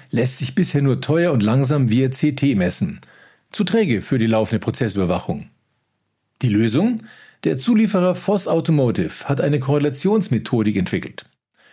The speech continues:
Über statistische Versuchsplanung lassen sich die Werte im Wellbereich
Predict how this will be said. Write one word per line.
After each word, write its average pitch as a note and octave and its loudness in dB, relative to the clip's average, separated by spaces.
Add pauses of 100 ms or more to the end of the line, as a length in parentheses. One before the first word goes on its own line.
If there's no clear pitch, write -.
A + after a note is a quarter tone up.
(260)
Über D3+ 2
statistische F3+ 0
Versuchsplanung F3 0 (200)
lassen E3+ 0
sich F3+ 2
die B2+ 0
Werte E3+ 2
im A2 2
Wellbereich D3+ 0